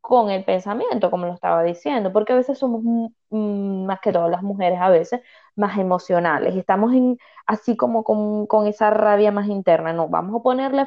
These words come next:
forma a esa rabia, ¿por qué viene esa rabia? ¿Quién, quién la, la colocó? ¿Cómo se colocó? ¿En qué momento de tu vida?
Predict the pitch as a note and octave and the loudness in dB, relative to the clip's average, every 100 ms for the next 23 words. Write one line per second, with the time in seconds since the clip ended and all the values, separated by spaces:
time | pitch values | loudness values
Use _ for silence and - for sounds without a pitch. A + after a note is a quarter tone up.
0 | C#4 G#3 F#3 F3 E3+ E3+ E3 - G3 G#3 | 2 4 4 2 -4 -4 -4 -4 -4 -2
1 | F#3+ F#3 F3+ F3 E3+ E3+ - C#4 C4 F#3+ | -2 -2 -2 -2 -4 -6 -8 -4 -2 -2
2 | F#3+ G3+ _ _ _ _ - A3+ G3 G3 | -6 -8 _ _ _ _ -2 2 2 0
3 | G#3 - - A3+ F#3 F3+ F#3 F#3+ G3+ F#3+ | -4 -6 0 2 4 2 2 4 2 0
4 | - G#3 F#3+ F#3+ A3+ B3+ C4+ B3+ G#3 G#3 | 2 4 2 2 2 2 2 2 4 2
5 | G#3 _ G#3+ F#3+ G3+ G3 A3+ B3 B3+ C4 | 0 _ 0 2 -2 -8 -4 -2 0 -2
6 | G3+ F#3+ F#3+ G#3 F#3+ F3+ E3+ F#3 G3 A3+ | -4 -4 -4 -6 -10 -12 -4 -4 -2 -2
7 | A#3 C#4 B3+ A3 A3 G#3+ G3+ A3+ G#3 G#2 | -2 -2 -2 -2 0 -2 -2 -2 -2 -4